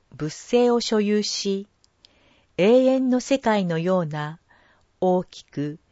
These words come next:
広やかで清くのびのびした大河を感受させることのできるような作品を制作したい。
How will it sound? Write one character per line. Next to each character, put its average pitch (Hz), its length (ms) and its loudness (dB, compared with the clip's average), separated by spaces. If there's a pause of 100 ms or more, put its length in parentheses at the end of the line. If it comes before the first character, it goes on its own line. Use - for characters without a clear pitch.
(120)
広 220 340 2
や 208 100 0
か 175 180 -4
で 156 300 -6 (520)
清 190 320 2
く - 340 -6 (200)
の 147 140 -2
び 240 160 -2
の 262 120 2
び 214 100 -2
し - 240 -6
た 151 280 -6 (200)
大 240 260 0
河 175 220 2
を 151 60 -2
感 226 300 0
受 190 120 -4
さ 165 180 -6
せ 208 180 -4
る 226 100 -2
こ 226 140 0
と 240 120 -2
の 202 160 0
で 147 120 -4
き 233 160 -6
る 220 140 0
よ 175 200 2
う 165 60 -2
な 143 260 -6
作 - 380 -8
品 214 360 2
を 185 240 2
制 170 260 -2
作 170 320 -6
し - 200 -6
た 156 160 -6
い。 143 120 -12